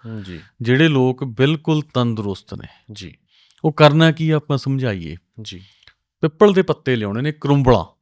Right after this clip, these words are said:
Speaker 1: ਜੀ, ਜੀ।
Speaker 2: ਜਿਹੜੇ ਨਾ ਲਾਲ ਪੀਲੇ ਜਿਹੇ ਪੱਤੇ, ਛੋਟੇ ਛੋਟੇ ਪੱਤੇ, ਤਾਜ਼ੇ
Speaker 1: ਨਵ
Speaker 2: ਐਨ।
Speaker 1: ਪੱਲਵ ਹਿੰਦੀ 'ਚ
Speaker 2: ਹਾਂ,
Speaker 1: ਇਹ ਸ਼ਬਦ
Speaker 2: ਉਹ,
Speaker 1: ਪ੍ਰਯੋਗ
Speaker 2: ਉਹ,
Speaker 1: ਹੁੰਦਾ,
Speaker 2: ਉਹ ਕਹਿੰਦੇ
Speaker 1: ਨਵੇਂ ਪੱਤੇ।
Speaker 2: ਨਵੇਂ
Speaker 1: ਜੀ।
Speaker 2: ਪੱਤੇ, ਕਰੁੰਬਲਾਂ ਕਹਿ ਦਿੰਦੇ ਨੇ ਪੰਜਾਬੀ
Speaker 1: ਜੀ,
Speaker 2: 'ਚ।
Speaker 1: ਜੀ।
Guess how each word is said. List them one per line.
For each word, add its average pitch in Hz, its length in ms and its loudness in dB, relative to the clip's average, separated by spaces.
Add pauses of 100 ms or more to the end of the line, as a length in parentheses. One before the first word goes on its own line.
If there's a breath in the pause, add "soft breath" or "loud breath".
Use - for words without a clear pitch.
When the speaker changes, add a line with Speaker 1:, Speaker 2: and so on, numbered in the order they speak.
(140)
Speaker 1:
ਜੀ, 110 220 -6
ਜੀ। 95 200 -12
Speaker 2:
ਜਿਹੜੇ 135 200 2
ਨਾ 247 180 0
ਲਾਲ 120 340 4
ਪੀਲੇ 123 280 0
ਜਿਹੇ 117 100 -2
ਪੱਤੇ, 117 300 -6
ਛੋਟੇ 180 280 -4
ਛੋਟੇ 147 280 -6
ਪੱਤੇ, - 320 -6
ਤਾਜ਼ੇ 117 400 2
Speaker 1:
ਨਵ 156 180 8
Speaker 2:
ਐਨ। 101 160 -4
Speaker 1:
ਪੱਲਵ 151 420 -2
ਹਿੰਦੀ 143 280 -6
'ਚ 135 220 -10
Speaker 2:
ਹਾਂ, 120 160 2
Speaker 1:
ਇਹ 139 40 -2
ਸ਼ਬਦ 127 220 -4
Speaker 2:
ਉਹ, 143 140 -2
Speaker 1:
ਪ੍ਰਯੋਗ 131 260 -4
Speaker 2:
ਉਹ, 160 60 -4
Speaker 1:
ਹੁੰਦਾ, 165 140 0
Speaker 2:
ਉਹ 190 40 -2
ਕਹਿੰਦੇ 160 140 2
Speaker 1:
ਨਵੇਂ 147 160 2
ਪੱਤੇ। - 380 -8
Speaker 2:
ਨਵੇਂ 135 260 4
Speaker 1:
ਜੀ। - 60 -8
Speaker 2:
ਪੱਤੇ, 117 320 -8
ਕਰੁੰਬਲਾਂ 160 480 6
ਕਹਿ 110 220 -2
ਦਿੰਦੇ 110 260 -2
ਨੇ 92 120 -8
ਪੰਜਾਬੀ 90 400 -8
Speaker 1:
ਜੀ, - 100 -14
Speaker 2:
'ਚ। 101 160 -14
Speaker 1:
ਜੀ। 90 120 -18